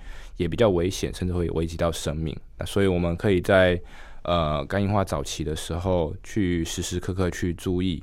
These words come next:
有没有这几个并发症的发生，甚至延缓它的发生。当然就可以让，呃，大家生活品质或者是疾病进程更慢一点，生活品质更好，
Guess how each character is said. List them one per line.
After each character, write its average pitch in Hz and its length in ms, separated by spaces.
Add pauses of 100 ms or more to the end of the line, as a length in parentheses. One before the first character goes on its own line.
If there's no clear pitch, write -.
(140)
有 85 80
没 90 80
有 85 60
这 95 100
几 82 120
个 71 60
并 87 160
发 85 140
症 92 100
的 80 100
发 87 220
生， 85 400
甚 - 160
至 98 80
延 85 200
缓 98 160
它 87 140
的 82 80
发 80 220
生。 82 340 (440)
当 98 160
然 80 180
就 92 80
可 87 160
以 78 40
让， 80 260 (420)
呃， 80 180
大 82 120
家 82 100
生 80 180
活 82 80
品 65 220
质 69 380 (180)
或 85 100
者 76 140
是 82 160
疾 80 160
病 85 160
进 90 160
程 65 240
更 85 100
慢 82 280
一 80 100
点， - 240
生 - 180
活 80 80
品 69 120
质 - 120
更 - 180
好， - 260